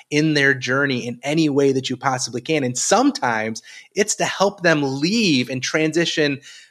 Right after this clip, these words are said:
with ease and with tranquility and peace and help them on that journey. And it, and it sounds like you got, the two of you were the perfect pair of somebody who had a vision, something that you wanted to do, something you cared of,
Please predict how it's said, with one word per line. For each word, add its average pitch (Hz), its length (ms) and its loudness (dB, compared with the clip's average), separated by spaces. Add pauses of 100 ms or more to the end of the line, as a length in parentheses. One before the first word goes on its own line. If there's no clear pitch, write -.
(300)
with 147 220 4
ease 165 760 0
and 131 160 -2
with 127 200 -2
tranquility 147 880 2
and 120 240 -6
peace 160 460 2
and 127 100 -10
help 160 460 -8
them 135 360 0
on 135 280 -4
that 123 240 -8
journey. 147 480 -2
And 110 100 -2
it, 110 100 -8 (220)
and 147 80 -2
it 139 80 0
sounds 170 260 2
like 143 240 4
you 147 140 2
got, 135 180 2 (220)
the 131 100 0
two 175 320 2
of 139 120 0
you 135 100 0
were 123 180 -2
the 120 140 -4
perfect 139 540 -2
pair 151 240 4
of 117 80 0
somebody 131 260 -2
who 123 140 -2
had 127 120 2
a 120 60 4
vision, 139 480 2 (220)
something 135 420 0
that 123 160 -2
you 131 300 -4
wanted 131 320 0
to 127 80 -2
do, 139 240 -2
something 127 200 -10
you 120 80 -8
cared 131 280 2
of, 127 180 2